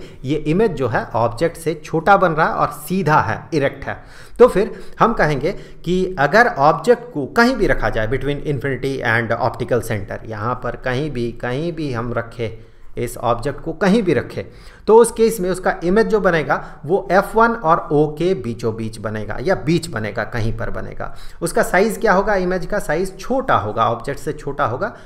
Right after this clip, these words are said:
मतलब हम कहेंगे डिमिनिश्ड होगा। उसका नेचर कैसा होगा? इरेक्ट होगा, वो सीधा होगा और वो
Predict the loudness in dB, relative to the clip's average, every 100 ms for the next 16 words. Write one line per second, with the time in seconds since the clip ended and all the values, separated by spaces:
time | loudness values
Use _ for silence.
0 | -14 -10 -6 -6 -6 -6 -6 -4 0 2
1 | 2 0 -4 -6 -8 -8 -14 -10 -8 -2
2 | 0 2 2 0 0 0 -2 -2 -6 -4
3 | 2 2 2 -2 -2 -2 -6 -8 -4 2
4 | 2 2 -2 -6 -10 -2 2 2 2 0